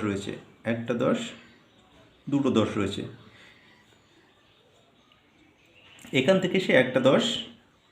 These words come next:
একককে দিয়ে দিল, তার বন্ধুকে দিয়ে দিল। তাহলে সবসময় মনে রাখবে, দশকের ঘরে যে সংখ্যাটি থাকবে, সে সবসময় সেই কয়টি দশ ধারণ করবে। আরও একটি উদাহরণ দেখি, তাহলে আমাদের জিনিসটা পরিষ্কার হয়ে যাবে।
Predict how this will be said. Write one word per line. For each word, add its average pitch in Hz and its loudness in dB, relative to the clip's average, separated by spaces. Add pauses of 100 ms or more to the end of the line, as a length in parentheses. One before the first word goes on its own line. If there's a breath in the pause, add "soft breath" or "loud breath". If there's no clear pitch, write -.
একককে 120 0
দিয়ে 110 4
দিল, 95 0
তার 107 -2
বন্ধুকে 117 4
দিয়ে 127 4
দিল। 98 0 (880 soft breath)
তাহলে 135 2
সবসময় 135 0
মনে 135 6
রাখবে, 131 6
দশকের 143 0
ঘরে 160 2
যে 131 2
সংখ্যাটি 131 2
থাকবে, 117 0 (160 loud breath)
সে 143 4
সবসময় 151 0
সেই 123 0
কয়টি 120 2
দশ 131 4 (220)
ধারণ 113 6
করবে। 95 -2 (680 soft breath)
আরও 139 0
একটি 151 -2
উদাহরণ 131 2
দেখি, 123 -2
তাহলে 123 -2
আমাদের 120 0
জিনিসটা 117 -2
পরিষ্কার 120 0
হয়ে 120 0
যাবে। 110 -2